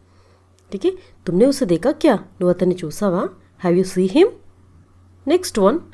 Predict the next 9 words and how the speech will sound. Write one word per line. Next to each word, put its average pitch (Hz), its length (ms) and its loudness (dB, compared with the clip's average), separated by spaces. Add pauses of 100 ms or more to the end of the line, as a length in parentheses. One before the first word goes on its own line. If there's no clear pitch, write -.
(460)
అవసరం 392 400 8 (120)
లేదు, 147 240 4 (420)
not 339 120 6 (100)
required. 214 440 0 (1200)
అవసరాన్ని 285 680 2 (680)
జరూరత్ 311 500 8
అని 208 120 0
చెప్పొచ్చు. 160 440 -6 (680)
జరూరత్ 294 460 8